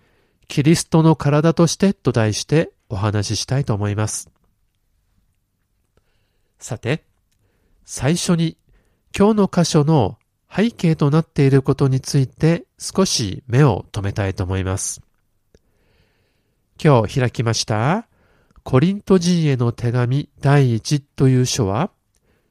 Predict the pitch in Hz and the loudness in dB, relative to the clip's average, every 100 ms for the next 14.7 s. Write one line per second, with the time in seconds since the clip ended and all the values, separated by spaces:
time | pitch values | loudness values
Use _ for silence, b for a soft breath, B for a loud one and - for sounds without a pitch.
0 | _ - - 175 - 185 175 156 165 135 | _ -16 -2 0 2 2 2 2 2 0
1 | 95 b b b - 139 202 214 208 190 | -2 b b b 0 2 0 -2 -2 0
2 | 185 185 - 190 175 151 - - 120 - | 0 0 -2 -6 -4 -4 -6 -6 -6 0
3 | 135 139 143 135 131 135 127 131 - 151 | 0 0 -2 -2 -2 -4 -4 -6 -2 -4
4 | - _ - 110 131 113 - - _ 143 | -4 _ -12 -4 -2 -2 -4 -12 _ -6
5 | 165 - 117 104 101 101 101 - - _ | -6 -10 -10 -6 -4 -6 -6 -10 -12 _
6 | _ _ _ _ _ _ _ _ _ _ | _ _ _ _ _ _ _ _ _ _
7 | _ _ _ _ _ - 165 190 113 - | _ _ _ _ _ -2 2 4 2 -4
8 | _ - 107 98 - 101 101 127 180 _ | _ -8 -4 -4 -6 -8 -4 -4 -6 _
9 | _ _ _ _ _ _ _ 127 131 - | _ _ _ _ _ _ _ 2 4 2
10 | - 139 123 - 147 139 139 135 156 147 | -4 -2 -2 0 0 0 0 2 2 0
11 | _ _ _ _ _ - - - 147 156 | _ _ _ _ _ -18 -8 0 2 4
12 | 160 208 b b - - 180 190 196 175 | 2 2 b b -20 -2 0 0 0 -2
13 | 151 139 - 156 160 170 165 175 147 104 | -2 -6 -2 0 0 0 0 2 0 0
14 | - 180 190 170 160 180 | -4 -2 0 0 0 -2